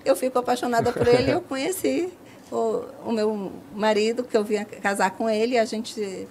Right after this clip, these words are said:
Speaker 1: namorou e foi um, muito rápido.
Speaker 2: Tá.
Speaker 1: Nós namoramos e, resumindo,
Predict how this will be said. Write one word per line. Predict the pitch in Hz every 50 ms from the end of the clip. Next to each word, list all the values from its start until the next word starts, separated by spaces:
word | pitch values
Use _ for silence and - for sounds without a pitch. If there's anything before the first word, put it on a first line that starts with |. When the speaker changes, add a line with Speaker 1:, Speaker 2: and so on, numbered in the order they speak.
| - - - - - - - -
Speaker 1:
namorou | 185 208 214 208 208 208 208 196 202 220 233 240
e | -
foi | - 220 214
um, | 208 202 190 175
muito | 196 208 226 233 -
rápido. | 226 - - 196 190 214 - - - 247 233 254 277 349 359 349 - 220 - - - -
Speaker 2:
Tá. | 180 175 - - 170
Speaker 1:
Nós | 196 214 214 214
namoramos | 208 208 202 196 196 202 214 247 254 254 254 247 240 247 262 - - - - - - - - -
e, | - 220 226 220 214 208 208 202 202 196 190 190 190 190 185 180 175 175 175 175 165 - - - - - - - - - - - -
resumindo, | 190 220 233 233 - 214 208 208 202 202 208 208 208 208